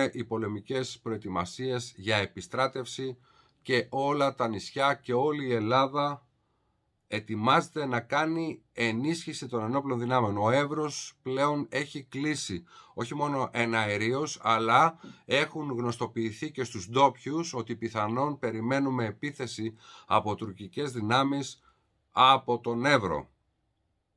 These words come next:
Τα τρακτέρ παίρνουν μπροστά. Η Κρήτη και ειδικότερα το πεδίο βολής Κρήτης έχει τεθεί σε συναγερμό.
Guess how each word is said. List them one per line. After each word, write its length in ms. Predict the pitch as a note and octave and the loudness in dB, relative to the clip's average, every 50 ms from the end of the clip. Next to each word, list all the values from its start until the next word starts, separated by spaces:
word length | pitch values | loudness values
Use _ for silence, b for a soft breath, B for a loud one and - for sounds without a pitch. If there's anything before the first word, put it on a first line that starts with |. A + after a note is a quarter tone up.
| _ _ _ _ _ _ _ _ _ _ _ _ _ _ _ | _ _ _ _ _ _ _ _ _ _ _ _ _ _ _
Τα 180 | - G#2 G#2 G2+ | 2 2 2 4
τρακτέρ 560 | - A2+ G#2+ G2 - - D3+ D3+ D#3 D3+ D3+ D3+ - _ _ _ _ _ _ _ | 6 4 4 4 4 0 0 0 0 0 -2 -4 -10 _ _ _ _ _ _ _
παίρνουν 380 | - C#3 C#3+ C#3 C#3 C3+ C3+ | 2 2 2 2 0 -4 -6
μπροστά. 540 | B2 B2 B2 A#2 - - C#3+ A2+ - - - _ _ _ _ b b b b b b b b b | -2 0 0 0 4 6 6 6 6 4 -2 _ _ _ _ b b b b b b b b b
Η 160 | A2+ G#2+ G#2 | -8 -8 -6
Κρήτη 440 | - C#3+ D#3+ E3+ E3 - C#3 B2+ A#2 | 0 4 4 4 4 2 -2 -6 -2
και 100 | - A2+ | -2 -2
ειδικότερα 420 | G#2+ G#2+ - C#3 C#3+ C#3+ C3+ B2 | -2 -2 -4 -2 0 0 0 0
το 180 | - A#2 A2 F#2 | 0 -2 -4 -2
πεδίο 340 | - G#2+ G2+ A2 C#3 C3 | -2 -4 -4 -2 -2 -2
βολής 260 | A2+ A#2 A#2+ B2+ A#2+ - | 0 0 -2 -2 -4 -4
Κρήτης 640 | - A#2+ C#3+ C#3+ F3 F3 F3 E3+ - - - b b b b b b b | -6 -6 -4 0 0 0 0 0 -2 -8 -14 b b b b b b b
έχει 240 | - C3+ D#3 - | 0 0 0 0
τεθεί 520 | - - B2+ A#2+ - D3+ F3 E3+ D#3 D3+ - _ | -2 -6 -6 -6 -2 -2 -2 -2 -2 -4 -12 _
σε 240 | _ - - D#3 D#3+ | _ -4 0 0 0
συναγερμό. 720 | D3+ - C#3 C3 B2+ B2+ B2 A#2+ A#2+ A#2+ G2+ D2 - - | 0 -2 -4 -2 0 0 2 2 2 2 0 0 -4 -8